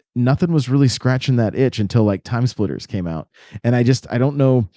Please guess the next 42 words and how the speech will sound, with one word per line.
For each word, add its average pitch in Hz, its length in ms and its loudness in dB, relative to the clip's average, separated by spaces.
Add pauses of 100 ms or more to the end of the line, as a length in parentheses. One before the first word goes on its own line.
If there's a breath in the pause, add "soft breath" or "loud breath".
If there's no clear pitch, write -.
(200 loud breath)
I 113 80 -2
don't 151 120 0
know 147 80 4
why. 127 720 -2
I 117 80 -2
know 127 100 0
I 120 40 -2
played 120 180 0
a - 20 0
lot 110 160 0
of 98 60 -4
Smash 139 400 0
and 113 80 0
I - 20 -10
played 120 140 2
a - 20 0
lot 107 140 0
of 104 40 -4
Star 117 240 -2
Wars, 156 380 0 (540 soft breath)
but 117 80 0
I 117 60 0
don't 123 260 0
recall 113 360 -2
playing, 107 360 -2
and, 104 200 -6
and 107 100 -4
a 107 40 -4
lot 104 100 -2
of 92 100 -2
Wind 135 200 4
Waker, 175 420 2 (200)
but 117 100 -2
I 117 80 -2
don't 120 400 0
recall 123 320 -2
playing 107 380 0
as 110 120 -2
much, 90 480 -4 (120)
uh, 98 320 0
Mario 95 340 2
Kart 85 300 0